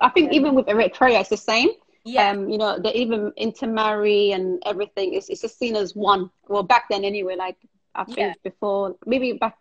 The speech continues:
Speaker 1: before the eighties or seventies, like, when my mum was growing up, basically, like,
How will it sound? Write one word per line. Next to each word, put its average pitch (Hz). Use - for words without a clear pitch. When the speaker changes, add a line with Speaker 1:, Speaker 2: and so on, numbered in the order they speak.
Speaker 1:
before 208
the 185
eighties 208
or 185
seventies, 214
like, 190
when 202
my 220
mum 233
was 220
growing 202
up, -
basically, 202
like, 196